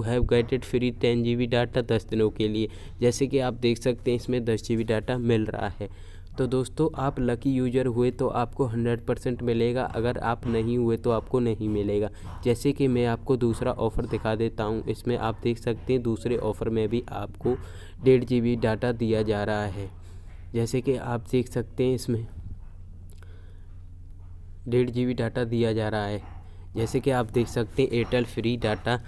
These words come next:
डेढ़ जी, वन पॉइंट टू जी बी डेटा ट्रैक other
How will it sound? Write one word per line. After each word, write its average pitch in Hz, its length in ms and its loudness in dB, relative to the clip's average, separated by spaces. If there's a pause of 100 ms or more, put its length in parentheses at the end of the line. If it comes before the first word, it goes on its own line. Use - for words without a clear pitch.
(280)
डेढ़ 117 240 4
जी, 117 180 0 (640)
वन 127 300 4
पॉइंट 127 380 2 (140)
टू 123 140 2
जी 120 160 4
बी 120 140 4
डेटा 113 380 2
ट्रैक 110 380 0 (100)
other 113 260 4